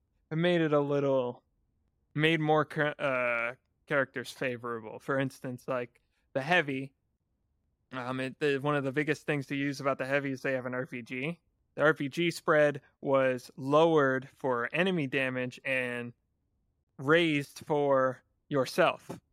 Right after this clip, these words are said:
um, self damage. So basically, I can shoot at an enemy standing where the camera is right now, and he, I will take more self damage than he will, even though I shot him point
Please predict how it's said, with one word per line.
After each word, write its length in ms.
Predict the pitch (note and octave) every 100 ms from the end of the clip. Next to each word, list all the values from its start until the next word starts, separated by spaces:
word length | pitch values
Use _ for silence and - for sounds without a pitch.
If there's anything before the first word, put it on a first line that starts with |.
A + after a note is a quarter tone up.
| _ _ _ _ _ -
um, 360 | C#3 B2+ B2
self 300 | B2+ E3+ D#3+
damage. 360 | D3 A#2+ - -
So 160 | - D3+
basically, 680 | E3+ F3 F3 E3+ D#3 C#3 - _ _ _ _ _ _ _ _ _
I 160 | D#3 F#3
can 200 | G3 F3+
shoot 280 | - G3+ F#3
at 120 | F3
an 160 | E3 D#3
enemy 420 | E3 D#3+ D3 C#3+
standing 460 | - D#3 D3+ C#3
where 160 | C#3 C#3
the 100 | C3+
camera 440 | - D3+ D3 C3 B2+
is 240 | B2+ -
right 240 | C3 B2
now, 380 | C3+ B2+ B2 B2 _ _ _ _
and 680 | C#3 C3+ C3 B2+ B2+ B2 B2+ - _
he, 320 | - G3 F#3 -
I 160 | D#3 D#3+
will 180 | E3
take 300 | D#3 D#3+ C#3+
more 280 | D3 D3 D#3
self 420 | D3+ E3+ D#3+ D3+
damage 440 | D#3 C#3 C3+ B2+ -
than 160 | B2
he 240 | B2+ F3 E3
will, 400 | C#3 B2 A#2+ - _ _ _ _ _ D#3
even 220 | D3+ D3
though 140 | C3+
I 120 | C3+
shot 300 | C3 D#3 C#3+
him 200 | C3 B2+
point 300 | B2 C#3 B2+